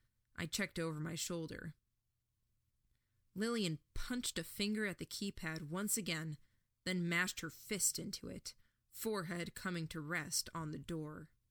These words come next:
Her bad day kept getting worse. I'd seen Gordon's bad day. I'd seen Jamie's, Mary's, and I'd seen Helen's, in a way,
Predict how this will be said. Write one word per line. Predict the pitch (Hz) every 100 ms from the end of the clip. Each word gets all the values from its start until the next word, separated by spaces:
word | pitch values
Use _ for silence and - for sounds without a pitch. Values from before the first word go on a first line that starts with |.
| _ _ - _ _ _ _ _ _ - - - _ _ _ _
Her | - 320
bad | 214 208 196 175
day | 180 180 170 160 151 -
kept | - - 185 - -
getting | 170 147 151
worse. | 160 151 143 - - - _ _ _ _ _ _ _ -
I'd | 175 160
seen | - 233 202
Gordon's | 170 190 180 160
bad | - 147 156
day. | 165 156 170 160 _ -
I'd | 170 -
seen | 175 165 160
Jamie's, | 170 180 196 208 175
Mary's, | 165 180 196 190 180
and | 196 254 240
I'd | 208 175
seen | 196 180
Helen's, | 196 262 302 175 - 156 -
in | 165
a |
way, | 170 165 139 160